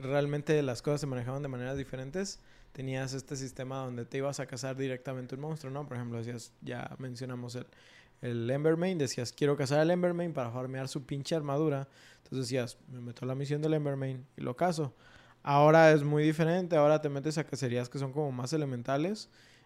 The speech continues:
o que corresponden como a un solo ecosistema, aunque algunas sí tienen variaciones y mezclas.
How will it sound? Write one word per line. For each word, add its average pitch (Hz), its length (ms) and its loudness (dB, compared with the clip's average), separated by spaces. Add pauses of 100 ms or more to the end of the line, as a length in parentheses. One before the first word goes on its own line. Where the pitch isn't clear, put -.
(120)
o 120 300 -2
que 123 340 0
corresponden 127 560 -4
como 127 180 -6
a 123 40 -4
un 127 80 -6
solo 139 200 -2
ecosistema, 131 580 -6
aunque 135 260 -6
algunas 127 340 -6
sí 135 100 -6
tienen 127 300 -6
variaciones 123 540 -6
y 131 60 -8
mezclas. 139 500 -6